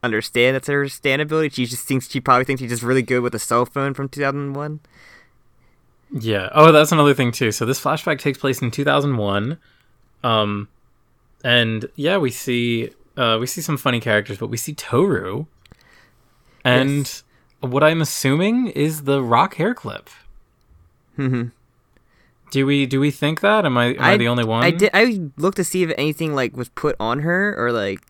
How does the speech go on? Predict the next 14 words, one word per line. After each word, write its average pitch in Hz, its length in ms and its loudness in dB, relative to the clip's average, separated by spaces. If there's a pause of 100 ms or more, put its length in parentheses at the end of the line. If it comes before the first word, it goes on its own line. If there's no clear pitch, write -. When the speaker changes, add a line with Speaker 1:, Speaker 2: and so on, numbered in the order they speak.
(720)
Speaker 1:
or, 131 160 0
like, 107 180 -2
you 123 120 -6
know, 110 80 -4
shown, 139 340 -2
but 139 180 -4
I 131 120 0
don't 131 320 -4 (260)
think 131 240 -6
so. 269 840 -2 (360)
Speaker 2:
'Cause 160 120 0
she 160 120 -4
takes 202 320 -4
them 104 320 -8